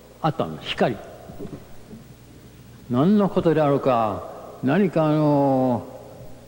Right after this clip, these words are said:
えー、事件じゃないかと思った。とにかくそれで爆発したんです。で、その時はですね、この原爆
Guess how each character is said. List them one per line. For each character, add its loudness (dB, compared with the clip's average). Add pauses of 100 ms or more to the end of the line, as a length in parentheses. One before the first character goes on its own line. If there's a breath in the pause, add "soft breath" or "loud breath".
(680)
え 2
ー、 2
事 2
件 2
じ 4
ゃ 4
な 4
い 0
か 2
と 0 (1080)
思 2
っ 0
た。 2
と 2
に 2
か 0
く -2
そ -2
れ 2
で -2 (800)
爆 -2
発 -2
し -14
た -14
ん -12
で -18
す。 -18 (1400)
で、 4
そ 4
の 4
時 4
は 4
で 2
す -2
ね、 2 (640)
こ 2
の 2
原 4 (220)
爆 2